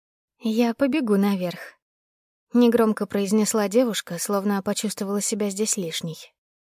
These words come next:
Хантер не ответил. Его молчание она расценила как разрешение уйти, чем не преминула воспользоваться. Я выждала, пока её шаги не стихли на лестнице, и только тогда произнесла, едва шевеля губами:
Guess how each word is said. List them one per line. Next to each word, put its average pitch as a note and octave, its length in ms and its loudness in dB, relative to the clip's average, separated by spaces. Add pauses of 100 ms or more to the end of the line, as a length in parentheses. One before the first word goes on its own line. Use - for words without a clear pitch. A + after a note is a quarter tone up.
(640)
Хантер A3+ 460 2
не A#3 160 4
ответил. G3+ 480 -4 (420)
Его A#3+ 320 4
молчание A#3 680 2
она G3+ 160 0
расценила G#3+ 520 0
как F#3 280 -8
разрешение G3+ 640 0
уйти, F#3+ 460 -4 (260)
чем G#3 280 2
не C4+ 100 6
преминула A#3 580 4
воспользоваться. E3+ 880 -6 (1040)
Я A3 240 4
выждала, G#3 400 2
пока G#3 240 -2
её G3+ 220 0
шаги G#3 300 0
не G#3 120 4
стихли G3+ 380 -4
на G3+ 160 0
лестнице, G3+ 580 0
и F3+ 40 -6
только G3+ 300 -4
тогда A3 300 -2
произнесла, E3+ 720 -8 (260)
едва A3 460 2
шевеля G#3+ 360 0
губами: F3+ 480 -4